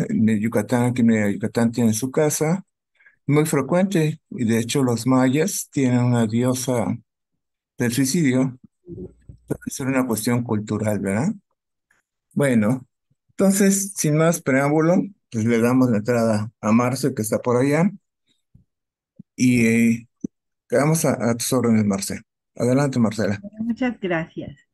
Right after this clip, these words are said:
Speaker 2: Pues me, me es un placer esta, estar esta noche con todos ustedes. Eh, muchas gracias por la invitación. Eh, es muy interesante este tema. Bueno, me presento para todos aquellos que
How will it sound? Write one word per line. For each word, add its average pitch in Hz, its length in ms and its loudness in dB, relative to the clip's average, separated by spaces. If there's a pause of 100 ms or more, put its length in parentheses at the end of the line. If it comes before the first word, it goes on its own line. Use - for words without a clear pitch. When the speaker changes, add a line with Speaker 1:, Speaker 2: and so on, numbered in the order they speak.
(880)
Speaker 2:
Pues 233 160 2
me, 269 280 2
me 269 160 2
es 294 140 -2
un 294 120 2
placer 277 320 -2
esta, 262 260 -6 (120)
estar 240 360 -6
esta 247 240 -8
noche 220 280 -8
con 175 180 -10
todos 208 260 -12
ustedes. 214 680 -6
Eh, 175 260 -10
muchas 214 300 -2
gracias 214 400 -4
por 156 160 -18
la 160 80 -16
invitación. 185 640 -8 (840)
Eh, 151 280 -16 (100)
es 170 100 -14 (120)
muy 185 380 -6
interesante 208 800 -2
este 214 240 -10
tema. 214 540 -2
Bueno, 254 200 -4
me 262 100 -4
presento 294 540 -6
para - 180 -14
todos 185 280 -10
aquellos 170 340 -12
que - 120 -20